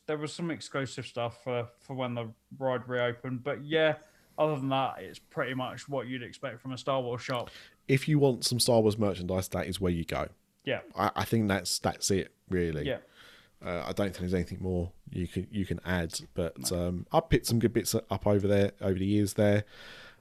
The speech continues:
Speaker 2: Um, I, I, I know I, I got a Return of the Jedi T-shirt that was bought for me in that shop, um, when my family went without me,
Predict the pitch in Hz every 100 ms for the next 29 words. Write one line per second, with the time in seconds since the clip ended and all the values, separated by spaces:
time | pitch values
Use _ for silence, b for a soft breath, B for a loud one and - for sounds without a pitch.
0 | - 92 92 92 92 90 85 - _ -
1 | - 95 107 95 101 95 104 101 95 90
2 | - _ _ - 82 90 95 98 92 85
3 | 104 95 90 98 90 - 92 - 95 85
4 | 90 85 - 98 98 95 92 92 95 -
5 | 98 92 - - 90 - _ _ b b
6 | b b b b - 90 85 85 82 87
7 | _ - 95 90 85 85 85 95 90 87
8 | 87 85 82 87 92 90 98 98